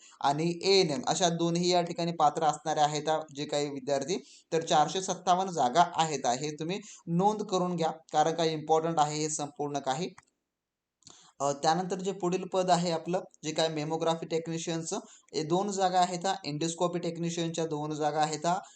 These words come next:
जे काही ऑडिओ टेक्निशियनच्या या ठिकाणी एक जागा आहे, त्यानंतर क्लिनिकल सायकोलॉजीसाठी दोन जागा आहेत, सीटी स्कॅन आणि एमपी तंत्रज्ञानासाठी एक जागा, अल्ट्रासोनोग्राफी सीटी स्कॅनसाठी दोन जागा आहेत, ईसीजी टेक्निशियनसाठी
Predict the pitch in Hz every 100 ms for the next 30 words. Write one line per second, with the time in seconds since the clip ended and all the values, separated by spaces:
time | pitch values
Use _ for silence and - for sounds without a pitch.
0 | _ 139 156 175 175 147 139 160 165 151
1 | 156 165 175 170 165 165 156 160 156 165
2 | 160 156 156 160 165 - 190 190 165 165
3 | 165 160 165 170 165 160 165 165 165 165
4 | 151 156 160 160 151 151 143 147 147 156
5 | 156 156 156 170 - - - - 196 208
6 | 208 202 196 196 - 160 170 151 151 170
7 | 170 165 160 165 160 165 165 - 160 156
8 | 160 156 156 - 131 156 151 160 156 151
9 | 151 151 160 156 - 151 151 147 156 139
10 | 143 143 147 143 147 139 156 - - -
11 | 165 170 185 196 180 180 180 190 180 175
12 | 170